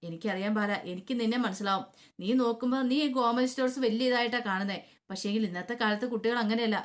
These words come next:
കാരണം ഇന്ന് വലിയ സൂപ്പർ മാർക്കറ്റും കാര്യങ്ങളൊക്കെ ഉള്ളതാ. അവരത് വെച്ചിട്ട് ഇത് തട്ടിച്ചു നോക്കിക്കഴിയുമ്പോ ഇത് വെറും ചെറുത്. നിന്റെ കഷ്ടപ്പാടിന്റെ വേർപ്പിന്റെ ബലമൊക്കെ എന്താന്ന് നിനക്കറിയാം.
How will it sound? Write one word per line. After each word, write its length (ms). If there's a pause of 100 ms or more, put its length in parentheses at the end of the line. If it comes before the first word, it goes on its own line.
കാരണം 300
ഇന്ന് 160
വലിയ 240
സൂപ്പർ 340
മാർക്കറ്റും 460
കാര്യങ്ങളൊക്കെ 500
ഉള്ളതാ. 260 (420)
അവരത് 360
വെച്ചിട്ട് 360
ഇത് 180
തട്ടിച്ചു 360
നോക്കിക്കഴിയുമ്പോ 420
ഇത് 120
വെറും 240
ചെറുത്. 380 (360)
നിന്റെ 260
കഷ്ടപ്പാടിന്റെ 540
വേർപ്പിന്റെ 460
ബലമൊക്കെ 400
എന്താന്ന് 340 (400)
നിനക്കറിയാം. 560